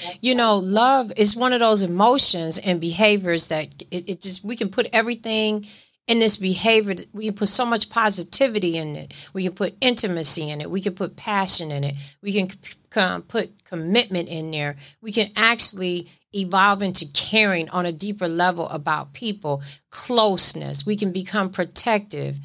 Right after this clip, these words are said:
Um, it's so many different things that love can bring that are beautiful: attraction, affection, trust,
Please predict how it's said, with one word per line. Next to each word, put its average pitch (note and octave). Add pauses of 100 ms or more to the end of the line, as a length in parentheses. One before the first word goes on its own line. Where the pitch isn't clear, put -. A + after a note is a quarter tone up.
(380)
Um, F3+ (100)
it's G#3+
so C4
many B3+
different A3
things G#3+
that D3
love F#3+
can F3
bring F#3
that E3
are D#3
beautiful: E3+
attraction, D#3
affection, C#3+
trust, C#3+